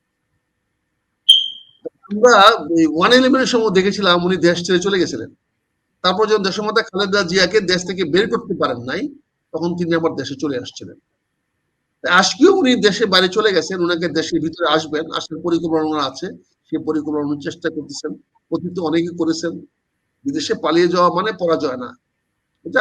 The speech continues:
আবার প্রত্যাবর্তন করার সুযোগ থাকে। প্রত্যাবর্তন করার মতো শক্তি, অর্থ, বিত্ত, রাজনৈতিক শক্তি, বিদেশি শক্তি সবই, সবাই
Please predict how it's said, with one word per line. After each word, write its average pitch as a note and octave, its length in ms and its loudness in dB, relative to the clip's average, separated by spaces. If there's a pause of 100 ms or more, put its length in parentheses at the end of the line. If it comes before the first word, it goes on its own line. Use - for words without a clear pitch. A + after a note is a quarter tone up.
(120)
আবার F#3+ 240 2
প্রত্যাবর্তন D#3+ 600 -2 (100)
করার D#3 240 -4
সুযোগ E3+ 200 0 (140)
থাকে। C3+ 180 -6 (480)
প্রত্যাবর্তন D#3+ 540 -2 (100)
করার D#3+ 260 2
মতো D#3+ 160 -4 (180)
শক্তি, D3+ 380 -4 (280)
অর্থ, - 220 -16 (280)
বিত্ত, - 340 -10 (840)
রাজনৈতিক C#3+ 500 -2
শক্তি, C#3+ 320 -6 (180)
বিদেশি D3+ 300 -2 (100)
শক্তি C#3+ 260 -8 (120)
সবই, G#3 260 0 (960)
সবাই D3+ 200 4